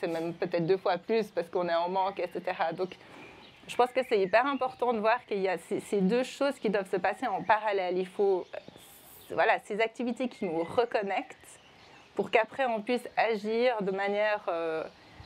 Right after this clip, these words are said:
euh, ouais, pour être vraiment motivé, puis pouvoir tenir une action sur vraiment le long terme. Voilà, donc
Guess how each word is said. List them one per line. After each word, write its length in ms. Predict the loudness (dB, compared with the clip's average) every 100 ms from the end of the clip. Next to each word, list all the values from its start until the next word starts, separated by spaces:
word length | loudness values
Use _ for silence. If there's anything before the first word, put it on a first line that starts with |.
| -20 -14 -4
euh, 480 | -2 0 0 -2 -6 -8 2
ouais, 180 | 2 2
pour 140 | -4 -4
être 120 | -2
vraiment 280 | 0 0 0
motivé, 600 | 0 0 0 -2 2 0
puis 160 | -2 -6
pouvoir 360 | -2 0 0 0
tenir 340 | -2 -2 0
une 100 | 0
action 320 | -2 -4 -6 -4
sur 220 | -4 -4
vraiment 320 | 0 0 0
le 100 | 0
long 200 | 0 -2 -6
terme. 360 | -6 -4 -2 -2 -4 -10 -12 -12 -8
Voilà, 260 | -4 -2 -2
donc 160 | -4